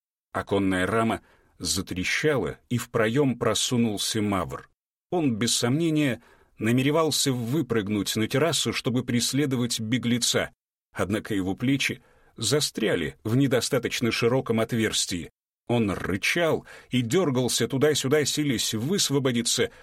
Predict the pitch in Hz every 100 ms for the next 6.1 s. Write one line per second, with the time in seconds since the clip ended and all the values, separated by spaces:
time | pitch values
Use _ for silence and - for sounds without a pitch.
0 | - - 127 123 - 135 127 156 104 104
1 | 135 139 98 - 110 - 156 143 117 -
2 | 117 - - 117 101 107 101 98 104 98
3 | - 98 78 67 - _ _ _ _ -
4 | 180 127 120 101 - - - - - 226
5 | 254 202 220 226 220 214 185 147 135 -
6 | 107